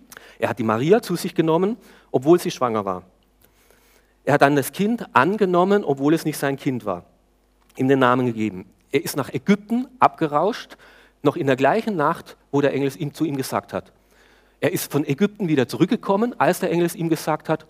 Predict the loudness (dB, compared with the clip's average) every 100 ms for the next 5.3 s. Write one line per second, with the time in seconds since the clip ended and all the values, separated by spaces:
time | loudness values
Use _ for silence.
0 | _ _ 2 2 2 -2 -4 -4 0 -2
1 | -2 -4 -4 -4 -4 0 0 -2 -6 -2
2 | 2 2 2 -2 -4 -6 -8 -12 -10 -12
3 | -14 -14 -20 -20 _ _ _ _ _ _
4 | _ _ _ _ -20 -20 -20 -20 _ -8
5 | -2 0 0